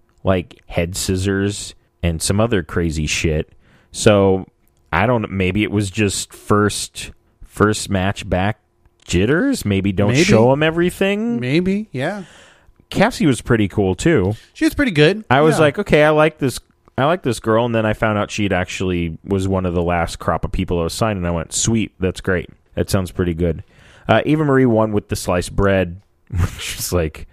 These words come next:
Speaker 1: the slowest sliced bread of all time.
Speaker 2: Yeah.
Speaker 1: Uh, somebody said on my Twitter that sliced bread was so slow it started to grow mold.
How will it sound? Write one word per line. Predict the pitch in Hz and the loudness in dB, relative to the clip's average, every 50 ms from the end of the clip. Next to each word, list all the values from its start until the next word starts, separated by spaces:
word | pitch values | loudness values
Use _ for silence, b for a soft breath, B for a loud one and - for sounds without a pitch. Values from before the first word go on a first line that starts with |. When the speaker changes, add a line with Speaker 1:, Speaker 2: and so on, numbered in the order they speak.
| b - | b -6
Speaker 1:
the | - - | -6 -4
slowest | - - 95 92 90 87 82 - | -2 -2 0 0 0 0 -2 -4
sliced | - 87 76 65 - - | -4 -4 -4 -4 -6 -4
bread | - 92 90 87 | -2 -2 -2 -2
of | 82 78 | -2 -2
all | 78 76 78 | -2 -2 -2
time. | - - 85 80 80 76 82 - | -2 -4 -2 -2 -4 -4 -6 -6
Speaker 2:
Yeah. | 170 151 135 123 113 104 98 92 - | -6 -4 -4 -2 -4 -4 -4 -2 0
Speaker 1:
Uh, | - 98 | 2 2
somebody | 90 - - 110 101 101 95 95 92 | 2 2 0 2 2 2 2 2 -2
said | - - 101 95 92 87 - - | -2 0 0 0 2 0 0 -2
on | - 85 82 80 82 | -2 -2 -2 -2 -2
my | 82 82 | -2 -4
Twitter | 80 - - 95 87 80 82 80 80 80 - - | -4 -4 -4 -2 -2 0 0 0 -2 -2 -4 -4
that | 85 92 87 - - - | -2 -2 -2 -2 -4 -8
sliced | - - - 90 90 85 - - | -8 -4 -2 -2 -2 -2 -4 -4
bread | 90 87 85 80 | -2 -2 -2 -2
was | 80 85 82 - | -2 -4 -4 -4
so | - - - 85 85 85 85 82 80 | -4 -2 -2 0 0 0 0 0 -2
slow | - - - - 87 82 82 82 80 | -4 -4 -4 -4 -2 -2 0 0 -2
it | 80 80 | -2 -4
started | - - - 80 76 78 80 76 | -4 -4 -4 -4 -2 -4 -4 -6
to | 80 | -6
grow | 73 78 78 76 78 | -4 -4 -4 -4 -4
mold. | 76 73 71 65 71 76 - - | -4 -4 -4 -4 -4 -6 -6 -10